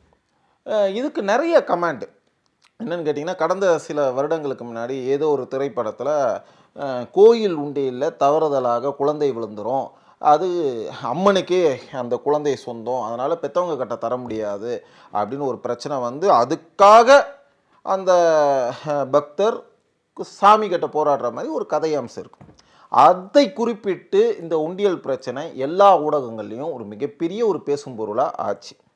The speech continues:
ஓகேங்களா? இதை பார்த்து நம்ம அருமை தம்பி சீமான் என்ன பண்ணியிருக்காப்புல,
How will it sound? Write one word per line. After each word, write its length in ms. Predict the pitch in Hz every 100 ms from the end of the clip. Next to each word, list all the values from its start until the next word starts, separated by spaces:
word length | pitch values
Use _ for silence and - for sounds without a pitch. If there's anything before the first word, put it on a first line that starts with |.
| -
ஓகேங்களா? 380 | - 113 131 127 - _ _ _
இதை 380 | 110 123 165 285
பார்த்து 1160 | - 208 - - 120 123 131 139 143 147 139 _ _ -
நம்ம 260 | 135 143 139 139 135 135 131 127 123 120 117
அருமை 480 | 120 151 196 208 196 175 151 143 131 127 123 120
தம்பி 540 | 139 139 139 127 120
சீமான் 420 | 113 - 180 180 147
என்ன 200 | 131 131
பண்ணியிருக்காப்புல, 680 | 117 110 101 95 87 90